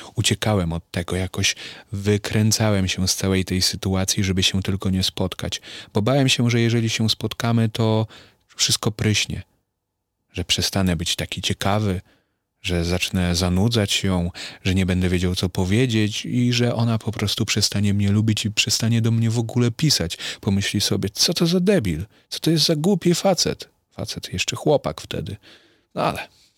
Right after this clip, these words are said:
myślmy o tym, że byłem facetem <laughs> wtedy. W końcu spotkaliśmy się.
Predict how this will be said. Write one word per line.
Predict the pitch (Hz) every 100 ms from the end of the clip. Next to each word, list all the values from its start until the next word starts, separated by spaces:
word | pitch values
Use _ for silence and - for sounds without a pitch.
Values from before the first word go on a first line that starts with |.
| -
myślmy | - - 90
o | 98
tym, | - 101
że | 92
byłem | 101 104
facetem | 107 117 - 123 - 160
<laughs> | -
wtedy. | - 139 101 - - - - - - - - 135 - -
W | -
końcu | 180 196 - - 135 - _ _ _ _ -
spotkaliśmy | - 110 - 82 95 - -
się. | - -